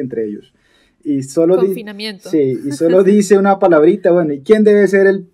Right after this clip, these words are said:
Speaker 1: tal? Y ya empiezan todos a tirarse y a apuñalarse por la espalda, y no, que debe ser este y debe ser el otro, y uno ve como entre familia y los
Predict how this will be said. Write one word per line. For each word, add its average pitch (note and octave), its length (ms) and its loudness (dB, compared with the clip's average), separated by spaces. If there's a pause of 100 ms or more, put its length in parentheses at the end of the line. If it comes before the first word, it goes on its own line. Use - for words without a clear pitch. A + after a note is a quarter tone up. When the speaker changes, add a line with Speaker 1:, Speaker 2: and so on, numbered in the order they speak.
Speaker 1:
tal? C#3 300 -4
Y C#3+ 200 -4
ya C3+ 160 -2
empiezan C#3 520 -6
todos D3 280 -2
a D3 100 -6
tirarse C3 400 -6
y C#3+ 60 -4
a C#3 60 -2
apuñalarse B2+ 680 -8
por C3+ 180 -8
la A#2+ 60 -6
espalda, C#3 500 -4
y C#3 60 -4
no, C#3+ 220 -6
que A#2+ 120 -8
debe B2+ 220 -6
ser C3 180 -6
este D3+ 240 -6
y B2+ 40 -8
debe C3 180 -4
ser C3+ 160 -8
el C3+ 140 -4
otro, D3+ 260 -4
y B2+ 80 -4
uno C3+ 200 -4
ve D3+ 120 -2
como E3 440 -8
entre C#3 280 -6
familia D3+ 600 -4
y D#3+ 180 -2
los D3 320 -4